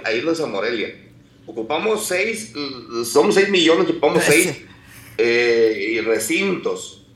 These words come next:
Speaker 1: Ocupamos la Casa de Gobierno, ocupamos la Fiscalía, el cuartel militar, el Poder Judicial de la Federación, el Palacio Legislativo y la Cámara de Diputados.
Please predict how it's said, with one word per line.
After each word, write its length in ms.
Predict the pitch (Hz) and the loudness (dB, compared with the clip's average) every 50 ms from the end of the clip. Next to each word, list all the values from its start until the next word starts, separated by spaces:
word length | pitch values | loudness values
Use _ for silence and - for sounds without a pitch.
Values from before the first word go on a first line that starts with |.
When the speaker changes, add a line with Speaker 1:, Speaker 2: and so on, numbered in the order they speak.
| _ _ - - - | _ _ -20 -20 -10
Speaker 1:
Ocupamos 460 | - 113 113 - - 131 143 175 196 185 | -8 -6 -6 -4 -2 0 0 2 0 0
la 120 | 156 - | 0 -2
Casa 220 | - 147 156 185 | -4 -4 -2 -2
de 100 | 165 151 | -2 -2
Gobierno, 520 | 120 110 101 104 120 151 160 156 135 92 - - - - - - - - - - _ _ _ - - - - - _ | -2 -2 -2 -2 -2 -2 -2 -2 -4 -6 -10 -12 -18 -20 -20 -20 -20 -20 -20 -20 _ _ _ -20 -20 -20 -20 -18 _
ocupamos 380 | - 104 113 120 127 143 180 180 | -14 -12 -8 -6 -4 -4 -2 -2
la 60 | 151 135 | -4 -4
Fiscalía, 840 | - 123 110 - - 107 104 120 151 160 143 95 - - - - - - - - - - - - - - - | -6 -8 -10 -8 -6 -6 -4 -2 -2 -2 -2 -2 -4 -6 -12 -20 -20 -20 -20 -20 -20 -20 -20 -20 -20 -12 -6
el 200 | 131 135 135 - | -4 -4 -4 -4
cuartel 340 | 131 120 113 - 147 156 175 | -4 -6 -4 -4 -4 -4 -2
militar, 680 | 185 170 151 127 113 - 127 135 151 143 110 - - - - - - - - - - - - - | -2 -2 -2 -4 -4 -2 -2 -2 0 -2 -4 -8 -12 -18 -20 -20 -20 -20 -20 -20 -20 -20 -10 -8
el 140 | 131 - - | -8 -6 -4
Poder 220 | 123 143 175 170 | -2 -2 -2 0
Judicial 360 | 196 190 165 - 151 160 165 | 0 -2 0 -2 -2 -4 -2
de 60 | 180 | -2
la 100 | 180 165 | -4 -4
Federación, 720 | - 135 123 120 107 104 104 - - 156 170 170 143 110 - - - - _ - - _ - - - - - | -2 -2 -2 -2 -4 -4 -6 -6 -4 -4 -2 -2 -4 -6 -10 -16 -20 -20 _ -20 -20 _ -20 -20 -20 -8 -4
el 180 | 143 143 139 - | -2 -2 -2 -2
Palacio 320 | 123 123 139 156 165 208 | -4 -4 -2 -2 -2 -2
Legislativo 500 | 196 143 127 135 123 113 - 151 170 208 | -4 -4 -4 -4 -4 -4 -4 -2 -2 -2
y 40 | 202 | -2
la 100 | 170 - | -2 -2
Cámara 240 | 139 139 175 165 156 | -2 -2 -2 0 0
de 80 | 139 | -2
Diputados. 600 | - - 110 - 117 120 107 92 - - - - | -2 -4 -4 -4 -2 -2 -2 -4 -8 -12 -18 -20